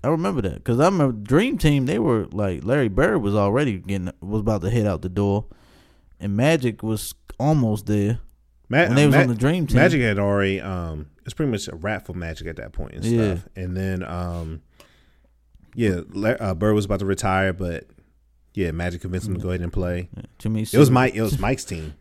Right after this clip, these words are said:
Speaker 1: Too many cigarettes and, you know, <laughs>
Speaker 2: Yeah.
Speaker 1: cigarettes and fucking tobacco, tobacco, spitting tobacco out before a game and shit.
Speaker 2: But at that point, both of them had played, uh, what, Bird for at least, like,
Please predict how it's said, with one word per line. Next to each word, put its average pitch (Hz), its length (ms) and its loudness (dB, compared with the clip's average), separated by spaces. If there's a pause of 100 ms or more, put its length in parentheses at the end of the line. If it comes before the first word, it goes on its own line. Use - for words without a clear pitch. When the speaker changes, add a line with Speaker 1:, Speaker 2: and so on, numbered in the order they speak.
Speaker 1:
Too 123 80 -6
many 120 160 0
cigarettes 117 520 -2
and, 120 280 -4
you 123 80 -2
know, 113 200 0
<laughs> 208 320 8
Speaker 2:
Yeah. 131 120 6
Speaker 1:
cigarettes 170 640 4
and 185 280 4
fucking 156 360 2
tobacco, 143 640 0 (280)
tobacco, 143 480 4
spitting - 380 2
tobacco 143 580 2
out 143 200 6
before 143 240 2
a 135 40 0
game 139 360 2
and 143 100 2
shit. - 300 -4 (240)
Speaker 2:
But 117 100 6
at 107 60 4
that 160 200 6
point, 110 220 4
both 156 200 2
of 170 40 2
them 127 100 4
had 101 160 0
played, 135 460 2
uh, 82 460 -6
what, 71 220 -10
Bird 117 460 0
for 95 280 -4
at 85 60 -4
least, 95 280 -10
like, - 180 -20